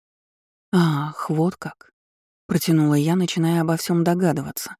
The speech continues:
«Что-то долго решалось, а потом решилось, и с сегодняшнего дня принц присоединился к нашему курсу».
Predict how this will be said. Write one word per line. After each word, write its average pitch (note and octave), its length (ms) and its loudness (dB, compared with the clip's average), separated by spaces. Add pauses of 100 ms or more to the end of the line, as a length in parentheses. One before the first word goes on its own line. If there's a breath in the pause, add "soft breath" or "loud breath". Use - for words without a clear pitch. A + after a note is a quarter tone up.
(1300)
«Что-то - 360 -4
долго F3 320 4
решалось, E3 500 0
а D3 60 -4
потом D#3 320 0
решилось, E3+ 500 0
и F3 60 0
с - 80 -6
сегодняшнего E3+ 640 0
дня G3 220 2
принц G3 320 -2
присоединился F3+ 840 2
к - 80 -10
нашему E3+ 400 2
курсу». E3 400 -4